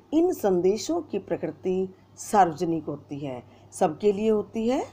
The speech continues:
और उजागर होती है। Next question, जन संचार माध्यमों में द्वारपालों की भूमिका क्या है? इनकी जिम्मेदारी है कि पत्रकारिता के सिद्धांतों के अनुसार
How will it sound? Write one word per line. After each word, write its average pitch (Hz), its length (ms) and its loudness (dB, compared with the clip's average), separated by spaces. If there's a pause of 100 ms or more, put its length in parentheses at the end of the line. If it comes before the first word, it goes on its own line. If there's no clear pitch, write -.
(680)
और 247 480 8 (380)
उजागर 185 460 6
होती 135 400 -10
है। - 240 -20 (920)
Next 156 280 -10
question, 262 360 -6 (560)
जन 220 300 2
संचार 190 580 4
माध्यमों 165 500 0
में 196 320 -2
द्वारपालों 180 640 4
की 185 200 -6
भूमिका 165 520 -2
क्या 156 280 -8
है? 123 220 -12 (720)
इनकी 254 320 2
जिम्मेदारी 190 680 4
है 233 280 0 (360)
कि 160 80 -4
पत्रकारिता 185 840 2
के 220 220 0
सिद्धांतों 175 640 -2
के 214 140 -4
अनुसार 160 640 0